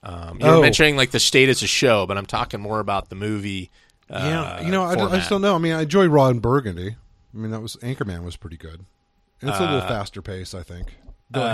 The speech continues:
Speaker 2: has the, it has an anchor character.
Speaker 1: Strange Brew is probably one
Speaker 2: Yeah,
Speaker 1: of my
Speaker 2: I remember
Speaker 1: favorites.
Speaker 2: Strange Brew positively, but I haven't seen it since I was a teenager, so I'm not sure if I'd like it as much today.
Speaker 1: Okay.
Speaker 2: Other than that,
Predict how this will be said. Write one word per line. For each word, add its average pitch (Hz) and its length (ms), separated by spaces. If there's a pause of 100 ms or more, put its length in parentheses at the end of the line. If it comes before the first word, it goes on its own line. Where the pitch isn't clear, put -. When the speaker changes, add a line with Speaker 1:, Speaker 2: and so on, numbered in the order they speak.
Speaker 2:
has 113 120
the, 104 140 (100)
it 110 60
has 120 200
an 95 80
anchor 107 280
character. 85 500
Speaker 1:
Strange 123 600
Brew 117 400 (400)
is 107 100
probably 185 360
one 226 80
Speaker 2:
Yeah, 240 60
Speaker 1:
of 185 60
my 180 60
Speaker 2:
I - 20
remember 214 380
Speaker 1:
favorites. 185 180
Speaker 2:
Strange 180 380
Brew 156 720 (340)
positively, 180 640
but 131 140
I 123 40
haven't 139 240
seen 143 240
it 107 80
since 113 200
I 104 60
was 92 120
a 92 80
teenager, 95 560
so 107 140
I'm 104 60
not 107 120
sure 120 160
if - 80
I'd 95 140
like 98 260
it 82 80
as 82 140
much 82 320
today. 82 460 (1080)
Speaker 1:
Okay. 107 160
Speaker 2:
Other 196 140
than 190 200
that, 180 300